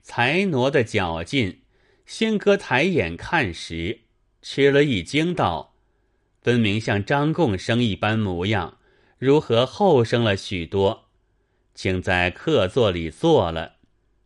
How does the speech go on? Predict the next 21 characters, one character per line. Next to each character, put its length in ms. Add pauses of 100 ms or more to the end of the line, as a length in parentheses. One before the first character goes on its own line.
(160)
问 200
起 340
地 300
方 280
姓 380
名， 460 (360)
却 180
正 360
是 280
云 340
南 240
姓 460
张。 400 (680)
兴 300
哥 260
心 280
下 260
老 420
大 340
稀 300
罕， 380